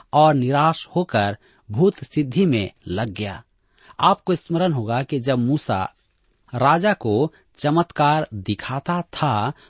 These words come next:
तो राजा के तांत्रिक भी वैसा ही करके दिखाते थे, परंतु अंत में वे मूसा से हार गए। मूसा के चमत्कारों की नकल करने का अर्थ था कि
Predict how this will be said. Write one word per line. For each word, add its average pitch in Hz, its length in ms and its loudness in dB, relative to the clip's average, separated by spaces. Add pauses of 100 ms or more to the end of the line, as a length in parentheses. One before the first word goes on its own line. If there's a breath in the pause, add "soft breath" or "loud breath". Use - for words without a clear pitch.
(100)
तो 175 120 2
राजा 170 420 2
के 170 180 -4
तांत्रिक 156 580 0
भी 170 160 0
वैसा 120 440 0
ही 107 320 -2 (180)
करके 123 360 -2
दिखाते 104 560 -6 (120)
थे, 98 120 -16 (560)
परंतु 110 440 -2 (240 loud breath)
अंत 196 260 2
में 160 240 2
वे 143 200 2
मूसा 135 400 -2
से 120 180 -6
हार 107 320 -4
गए। 101 260 -8 (460 soft breath)
मूसा 214 280 0
के 226 140 -2
चमत्कारों 143 640 0
की 151 120 -6
नकल 117 380 -2
करने 127 320 -4
का 123 140 -4
अर्थ 95 320 -4
था 127 320 -2
कि - 220 -6